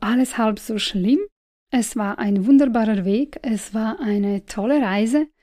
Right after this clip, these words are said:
und es ist auch wunderbar, hier zu sein und zu dir zu sprechen. Und nun von meinem ganzen Herzen gebe ich dir das weiter, was mich zu dem Menschen gemacht hat, der ich heute bin. Und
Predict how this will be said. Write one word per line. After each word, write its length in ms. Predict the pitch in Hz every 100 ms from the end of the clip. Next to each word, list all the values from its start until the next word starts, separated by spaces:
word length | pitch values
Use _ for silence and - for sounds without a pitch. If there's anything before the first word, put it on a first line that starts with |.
| _ _ _ _ -
und 420 | 220 214 220 214 -
es 240 | 208 -
ist 240 | 277 -
auch 260 | 226 214 -
wunderbar, 640 | 196 214 254 247 208 214
hier 480 | 220 - 208 226 220
zu 120 | -
sein 420 | 208 196 196 202 208 -
und 440 | 208 202 185 -
zu 120 | 226
dir 380 | 175 190 190 196 -
zu 160 | 208
sprechen. 640 | - - 208 220 - 269 - _ _ _ _ _ _ _ _ _ _ _ _ _ _ _ _ _
Und 200 | 269 247
nun 220 | 233 269 269
von 220 | 240 208
meinem 320 | 208 254 247
ganzen 340 | 214 214 214
Herzen 680 | 208 202 208 - 214 220 233
gebe 260 | 220 208 214
ich 240 | 233 -
dir 340 | 226 208 208 - _ _ _ _ _ -
das 320 | 202 233 233
weiter, 380 | 208 214 220 202
was 220 | 208 -
mich 280 | 226 - -
zu 100 | 214
dem 200 | 220 220
Menschen 340 | 208 - 208
gemacht 360 | 190 202 - 262
hat, 260 | 269 - _ _ _ _ _ -
der 160 | 233 -
ich 400 | 262 269 - -
heute 320 | 240 247 262
bin. 340 | 208 226 233 240
Und 840 | - 240 220 214 208 208 190 -